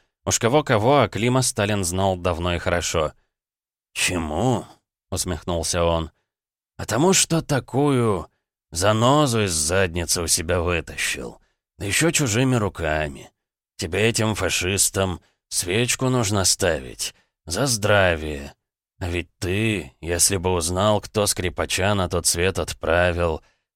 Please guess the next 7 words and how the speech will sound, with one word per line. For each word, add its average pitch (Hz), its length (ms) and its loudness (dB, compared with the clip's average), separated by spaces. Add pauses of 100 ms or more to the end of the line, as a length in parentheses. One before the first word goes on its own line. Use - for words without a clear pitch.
наверное, 123 460 2
орденом 147 600 2
бы 107 80 0
наградил. 80 680 -4 (340)
Красным 95 480 0
знаменем». 82 720 -2 (760)
«Угу, 90 600 -4